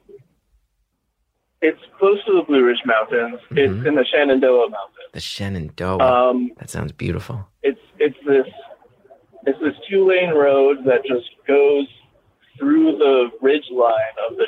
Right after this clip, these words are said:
Speaker 1: Shenandoah Mountains. Um, and you just drive through and, like, you get these amazing vistas and, um, just, like, there's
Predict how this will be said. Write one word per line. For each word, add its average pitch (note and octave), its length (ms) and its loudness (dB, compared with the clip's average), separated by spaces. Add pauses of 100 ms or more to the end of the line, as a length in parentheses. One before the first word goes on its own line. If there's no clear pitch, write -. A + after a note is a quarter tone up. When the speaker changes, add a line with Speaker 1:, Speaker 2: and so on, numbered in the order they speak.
Speaker 1:
Shenandoah B2 500 2
Mountains. A2 720 -6 (640)
Um, A#2 380 0 (360)
and C3 300 -2 (380)
you D#4 240 0
just - 160 0 (440)
drive C#3+ 380 0 (160)
through C#3 400 2
and, A#2+ 140 -4
like, A2 200 -6
you B2+ 80 -8
get C3+ 140 0
these B2+ 160 -6
amazing C3 580 -2
vistas B2 720 0 (140)
and, A#2 120 -12 (840)
um, G#2 480 0
just, B2 160 -8
like, A#2 280 0
there's B2+ 180 2